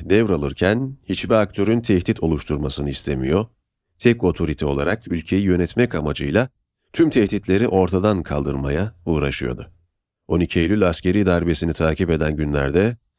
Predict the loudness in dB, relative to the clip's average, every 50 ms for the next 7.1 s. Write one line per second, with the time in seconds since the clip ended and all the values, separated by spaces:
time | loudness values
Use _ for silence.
0 | _ _ 0 2 2 4 4 4 4 4 4 4 4 2 0 0 2 2 4 4
1 | 4 2 2 2 0 2 2 2 2 2 4 4 2 2 2 0 -4 -4 -4 -4
2 | -6 -6 -2 -2 -2 -2 -2 -2 -2 -2 -2 -4 -6 -10 -4 0 2 2 2 0
3 | -4 _ _ _ _ _ _ _ _ 2 2 4 4 2 0 0 -2 -2 -2 -2
4 | -4 -4 -6 -4 -4 -4 -4 -4 -6 -8 -10 -10 -12 -14 -16 _ _ _ _ _
5 | _ _ -2 0 2 4 4 4 4 6 4 4 2 0 0 0 2 2 4 4
6 | 4 4 4 2 2 0 -2 -4 -2 0 0 2 2 0 -2 0 0 0 0 0
7 | -2